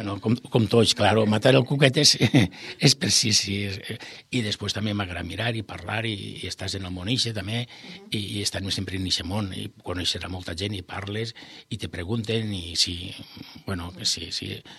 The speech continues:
Speaker 1: jo crec que estarem sempre en, en ixe món, sí. Ho hem viscut tota la vida,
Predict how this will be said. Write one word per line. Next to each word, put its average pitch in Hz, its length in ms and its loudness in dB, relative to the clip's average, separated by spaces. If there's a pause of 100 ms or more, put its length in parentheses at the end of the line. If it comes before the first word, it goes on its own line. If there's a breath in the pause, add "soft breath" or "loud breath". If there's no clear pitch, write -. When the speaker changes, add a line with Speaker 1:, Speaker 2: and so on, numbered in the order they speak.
Speaker 1:
jo 98 120 -8
crec 92 160 -10
que 117 80 -4
estarem 98 220 -4
sempre 87 560 -6
en, 90 100 -8 (120)
en 95 120 -4
ixe - 180 -2
món, 90 240 -6
sí. - 240 -8
Ho - 120 -10
hem 92 60 -2
viscut 98 280 -2
tota 92 180 -4
la 92 80 -2
vida, 95 300 -4